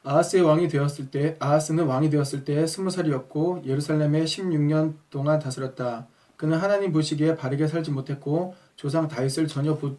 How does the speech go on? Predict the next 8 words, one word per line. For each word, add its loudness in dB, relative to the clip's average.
본받지 -6
않았다. -6
오히려 4
그는 2
북쪽 -2
이스라엘의 0
길을 -2
따랐고 2